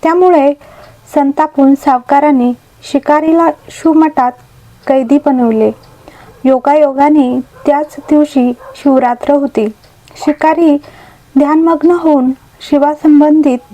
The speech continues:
धार्मिक गोष्टी ऐकत राहिला. चतुर्दशीला त्याने शिवरात्रीची कथाही ऐकली. सायंकाळी सावकाराने त्याला जवळ बोलावून कर्ज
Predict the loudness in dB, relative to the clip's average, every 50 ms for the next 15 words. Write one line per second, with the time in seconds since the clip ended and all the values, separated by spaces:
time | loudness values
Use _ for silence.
0 | -8 -4 -2 0 0 2 2 2 2 0 -2 -4 -6 -6 -4 -2 -2 -2 -2 -2
1 | -4 -4 -4 -2 -2 -2 -2 -2 -2 -2 -4 -4 -6 -10 _ -20 _ _ -20 _
2 | _ -20 -20 -20 -20 -20 _ _ _ -4 -4 -2 0 0 -2 0 0 -2 -4 -2
3 | -2 0 2 2 2 0 -2 -6 -10 -18 _ _ 0 2 2 2 2 0 0 0
4 | 0 0 0 -2 0 -2 -4 -2 -2 -6 -4 -4 -4 -6 -2 -2 -2 0 0 0
5 | 0 0 0 -2 -4 -4 -6 -4 -4 -6 -8 -10 _ _ _ _ _ _ -20 -20
6 | -8 -6 -4 -4 -2 0 2 2 2 2 0 0 -2 -4 -6 -10 -14 -20 -20 -20
7 | -20 -20 -20 -20 -20 -20 -8 -4 -2 -2 -2 -2 -2 -2 -2 -2 0 0 0 0
8 | 0 -2 -4 -2 -2 0 0 0 0 0 -2 -2 -2 0 0 0 0 0 0 0
9 | 0 0 2 2 2 2 0 -2 -6 -10 _ -4 -2 -2 -2 -2 -4